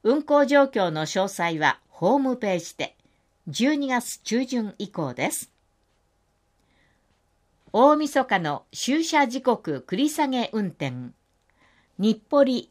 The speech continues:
舎人ライナーは、通常の土曜休日ダイヤの終車時刻を、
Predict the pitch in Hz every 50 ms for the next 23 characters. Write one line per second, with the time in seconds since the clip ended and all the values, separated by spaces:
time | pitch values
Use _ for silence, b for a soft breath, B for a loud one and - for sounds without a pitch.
0 | _ - 214 233 240 247 294 294 311 302 294 269 285 277 269 226 190 165 151 143
1 | 135 135 127 131 131 b b b b b b - - 262 294 285 - 262 254 240
2 | 226 208 196 180 147 135 - _ - 151 139 190 208 226 262 285 285 277 269 269
3 | - - 233 285 302 247 269 277 262 - - - 262 247 233 202 175 151 139 131
4 | 127 - _ _ - - - - 233 285 285 - 277 240 220 233 226 - 214 180
5 | - - 143 131 127 123 120